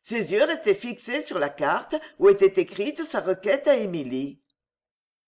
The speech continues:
Francine, qui l'épillait, devina ce qui se passait en elle. Peut-être fallait-il se concilier la vieille par une petite attention. Elle se tourna donc vers Émilie en désignant la carte du geste. «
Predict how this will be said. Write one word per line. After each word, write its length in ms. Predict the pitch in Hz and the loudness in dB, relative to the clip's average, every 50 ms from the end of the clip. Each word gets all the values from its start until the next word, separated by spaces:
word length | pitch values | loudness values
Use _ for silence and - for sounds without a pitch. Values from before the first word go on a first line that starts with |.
| _ _ _ _ _ _ | _ _ _ _ _ _
Francine, 640 | - 208 269 285 277 - - 185 202 233 285 330 - | -6 -2 -2 -2 -2 -2 -2 -2 -2 -2 -2 -8 -6
qui 100 | - 220 | -4 2
l'épillait, 680 | 190 190 196 196 175 160 151 139 156 180 240 294 - - - _ _ | 4 4 4 4 0 -4 -2 2 2 2 2 0 -2 -8 -14 _ _
devina 520 | - 190 254 247 247 208 160 165 190 262 311 | -6 -6 -4 -4 -4 -6 -4 -2 -2 -2 -2
ce 100 | - 302 | -4 -8
qui 180 | - 247 220 | -8 -8 -8
se 100 | - 190 | -4 -4
passait 400 | - - 196 208 208 - - 294 | -2 0 0 -2 -2 -4 -4 -4
en 160 | 294 220 170 139 | -2 -2 -2 -4
elle. 480 | 131 131 131 131 135 135 151 160 - _ _ _ _ _ _ _ _ _ _ _ _ _ | -2 -2 0 -2 -2 -2 -6 -8 -14 _ _ _ _ _ _ _ _ _ _ _ _ _
Peut-être 480 | - 285 285 - 240 285 302 294 - 311 | -4 -4 -2 2 4 4 4 2 0 -4
fallait-il 480 | - 262 233 214 214 - - 202 185 | -2 -2 0 0 -2 -2 -2 -6 -6
se 120 | - 160 147 | -4 -6 -8
concilier 520 | - 226 247 285 254 - 254 214 226 208 | -6 -4 -4 -4 -4 -6 -8 0 2 4
la 140 | 170 151 139 | 4 4 2
vieille 480 | 120 120 131 143 185 220 254 294 294 | 2 2 2 2 2 2 0 -2 -4
par 180 | 285 - 214 180 | -4 -6 -4 -4
une 140 | 165 151 139 | -4 -4 -6
petite 420 | - 214 240 233 - 269 285 285 | -6 -8 -10 -8 -8 -8 -6 -2
attention. 720 | 349 302 311 214 180 165 - - - 143 127 123 131 135 - _ _ _ _ _ _ _ _ _ _ _ _ _ _ _ _ | -2 -2 0 -2 -4 -4 -4 -10 -4 -4 -2 -2 -4 -10 -14 _ _ _ _ _ _ _ _ _ _ _ _ _ _ _ _
Elle 200 | - - 185 180 | 2 4 4 4
se 100 | - 175 | 4 0
tourna 380 | - - 277 302 311 311 302 269 | -6 -2 -2 -2 0 2 0 0
donc 240 | 220 254 247 190 | 0 -2 -4 -4
vers 160 | 147 180 - 165 | -2 -2 0 0
Émilie 560 | 180 170 151 143 139 143 170 202 302 392 - - - - | 0 0 0 -2 0 0 0 0 0 -4 -8 -12 -14 -8
en 100 | 151 180 | -8 -4
désignant 560 | 156 185 240 262 233 240 196 202 196 262 311 | -2 -2 -2 -2 -2 -4 -4 -2 0 0 0
la 120 | 311 262 - | 0 0 -2
carte 320 | - 233 240 - - - | 0 -4 -4 -4 -2 -4
du 200 | 269 202 190 175 | -2 0 0 -2
geste. « 580 | 151 - 139 131 135 131 - - - _ - | 0 0 0 0 0 0 -4 -12 -20 _ -16